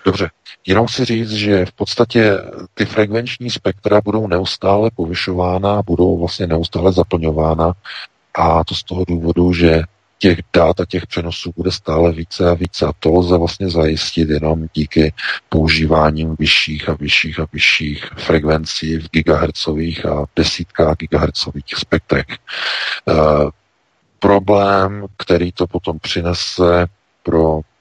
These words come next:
lidský organismus a pro lidi, to je věc, která začne být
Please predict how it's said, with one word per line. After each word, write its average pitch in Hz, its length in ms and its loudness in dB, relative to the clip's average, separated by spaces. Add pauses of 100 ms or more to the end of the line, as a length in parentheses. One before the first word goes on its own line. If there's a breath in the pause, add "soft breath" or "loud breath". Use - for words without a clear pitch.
(260)
lidský 85 360 -4
organismus 82 640 0
a 85 60 2
pro 82 200 0
lidi, 85 400 2 (540)
to 123 140 4
je 95 100 6
věc, 85 240 0
která 85 300 2
začne 87 440 -2
být 87 240 -2